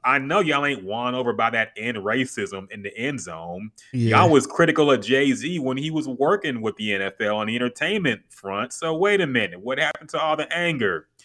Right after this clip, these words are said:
Speaker 2: Mm-hmm.
Speaker 1: Like, what is the, it, why should the N F L change? Like, what
Speaker 2: Yeah.
Speaker 1: incentive do they have just to look better for people who don't even watch it?
Speaker 2: Yeah.
Speaker 1: 'Cause,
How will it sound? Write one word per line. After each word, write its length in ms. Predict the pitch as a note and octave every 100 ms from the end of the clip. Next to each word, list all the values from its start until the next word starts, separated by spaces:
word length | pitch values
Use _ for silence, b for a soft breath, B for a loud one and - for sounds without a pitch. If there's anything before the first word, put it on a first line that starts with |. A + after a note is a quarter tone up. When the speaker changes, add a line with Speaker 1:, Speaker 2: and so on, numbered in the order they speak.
| B B2
Speaker 2:
Mm-hmm. 260 | A#2 A#2
Speaker 1:
Like, 160 | C3+ B2
what 200 | A2+ G3
is 80 | F#3+
the, 180 | F#3+ -
it, 140 | D3
why 640 | A#2+ A#2 C3 D#3+ G3+ B3 B3+
should 260 | - F#3
the 160 | C#3 C3+
N 140 | C3
F 160 | B2 B2+
L 180 | B2 A2+
change? 760 | - A#2+ G#2 F2+ D#2+ - - _ _ _ _ _ _ _ _ -
Like, 160 | A2+
what 240 | G#2 C#3 B2+
Speaker 2:
Yeah. 100 | D#3
Speaker 1:
incentive 360 | G2+ E3 C3
do 100 | B2+
they 200 | A#2+ A2+
have 440 | G#2+ A#2 G#2 F2 E2 F2+
just 260 | A2 B2 -
to 100 | G2+
look 360 | G2+ C3 F2+
better 220 | G#2 B2+
for 100 | B2
people 320 | - B2+ C3+ B2+
who 140 | A2+
don't 120 | B2
even 220 | B2 F#2
watch 320 | F2 G2+ B2+ E3+
it? 200 | G3+ - _ _ _ -
Speaker 2:
Yeah. 420 | A2+ A2+ G2 G2 - _ _ _ _ _ _
Speaker 1:
'Cause, 180 | E3